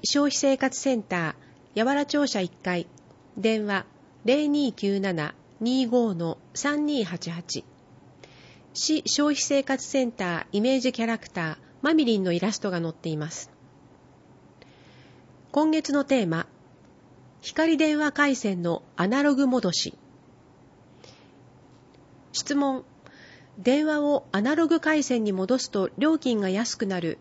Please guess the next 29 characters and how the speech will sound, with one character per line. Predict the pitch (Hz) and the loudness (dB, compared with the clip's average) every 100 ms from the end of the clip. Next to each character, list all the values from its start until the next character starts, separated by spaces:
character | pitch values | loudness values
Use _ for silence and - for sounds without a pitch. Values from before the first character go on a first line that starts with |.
| - - | -10 -6
と | 190 190 - - 175 | -6 -6 -16 -18 -6
実 | 202 202 | -4 -2
家 | 285 | 0
の | 285 | 2
両 | 277 294 285 | 2 2 0
親 | 247 202 | 0 -2
が | 180 | -2
勧 | 214 226 | -2 0
誘 | 226 220 | 0 -2
さ | 220 | -4
れ | 202 | -4
て | 202 | -2
い | 196 | -2
ま | 190 | -2
す。 | 190 - - - - | -6 -8 -18 -20 -4
ど | 254 311 | 0 2
う | |
い | 247 | 2
う | 190 | 0
こ | - | -4
と | 180 185 | -6 -4
で | 175 | -4
す | - | -4
か？ | 156 220 - - - - - - | -6 -6 -14 -20 -20 -20 -12 -2
四 | 233 277 | 2 2
十 | 285 285 | 0 0
代 | 226 170 | 0 -2
女 | 151 | -4
性。 | - 165 160 | -6 -6 -6